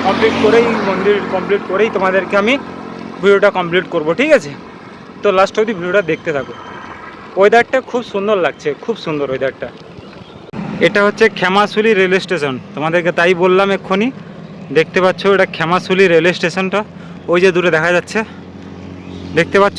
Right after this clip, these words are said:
তোমরা যে এটা খেমা-, খেমাশুলি রেলওয়ে স্টেশন এটা, ঠিক আছে? তো খুবই কাছে একদম, এনএইচ ফর্টি নাইনের গায়েই লাগানো আছে একদম, যা ট্রেন লাইন ক্রসিং করেছে, যা প্ল্যাটফর্মকে সাথে রেখে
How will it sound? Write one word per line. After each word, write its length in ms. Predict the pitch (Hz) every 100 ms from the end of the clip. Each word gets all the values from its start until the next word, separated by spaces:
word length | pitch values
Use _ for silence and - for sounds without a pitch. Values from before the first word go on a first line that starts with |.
| 202
তোমরা 220 | 196 185 220 226
যে 60 | 185
এটা 100 | 180 -
খেমা-, 360 | 170 175 180 -
খেমাশুলি 400 | 170 175 175 180 180
রেলওয়ে 200 | 160 160
স্টেশন 240 | - 131 127
এটা, 120 | 127 123
ঠিক 80 | 226 240
আছে? 120 | - - - - - - -
তো 40 | 160 -
খুবই 320 | 175 185 214 233 165
কাছে 220 | 143 - 160
একদম, 200 | 131 135 139
এনএইচ 260 | 147 180 - -
ফর্টি 240 | 143 135 175
নাইনের 240 | 170 190 185 127
গায়েই 260 | 143 175 175
লাগানো 240 | 143 139 147 143
আছে 120 | 160 151
একদম, 180 | 143 214 - - - - - -
যা 80 | 151 156
ট্রেন 180 | 160 165
লাইন 120 | 175 151
ক্রসিং 260 | 143 175 165
করেছে, 220 | 170 165 170
যা 60 | 160
প্ল্যাটফর্মকে 560 | 147 139 - 156 151 165 147 - - - - - - - -
সাথে 220 | 165 185 175
রেখে 260 | 160 190